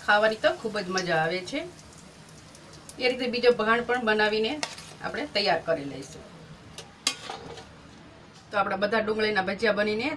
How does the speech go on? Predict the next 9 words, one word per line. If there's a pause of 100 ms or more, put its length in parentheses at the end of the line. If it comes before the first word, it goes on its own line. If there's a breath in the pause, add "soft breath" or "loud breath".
તૈયાર (100)
થઈ
ગયા
છે. (1300)
તો
આપણા
સરસ
મજાના (720)
ડુંગળીના